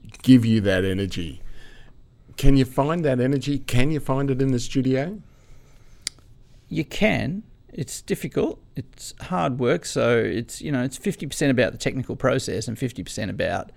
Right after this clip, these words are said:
Speaker 2: creating that environment and, and, uh,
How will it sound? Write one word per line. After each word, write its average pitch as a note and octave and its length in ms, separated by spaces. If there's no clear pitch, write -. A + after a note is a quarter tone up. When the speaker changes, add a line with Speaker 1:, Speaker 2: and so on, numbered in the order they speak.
Speaker 2:
creating G#2+ 460
that F#2 160
environment G2+ 800
and, - 480
and, - 340
uh, C#2 260